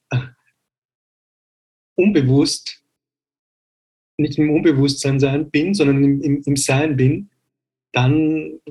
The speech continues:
lasse ich das, dann gebe ich dem so viel Raum, wie es geht. Also dann, dann habe ich einfach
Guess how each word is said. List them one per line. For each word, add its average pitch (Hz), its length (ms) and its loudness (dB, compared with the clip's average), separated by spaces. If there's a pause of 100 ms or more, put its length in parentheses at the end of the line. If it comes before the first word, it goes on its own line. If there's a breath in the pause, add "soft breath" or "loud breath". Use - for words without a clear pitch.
(100)
lasse 127 360 0
ich - 100 -10
das, - 360 -6
dann 143 180 0
gebe 143 160 -2
ich 147 120 -10
dem 147 200 0
so 135 140 -4
viel 147 180 -2
Raum, 131 400 0
wie 135 60 0
es - 180 -8
geht. 139 420 -4
Also 127 240 0
dann, 127 440 2 (500 loud breath)
dann 131 760 2 (920)
habe 139 280 -4
ich 143 160 -4
einfach 135 440 -2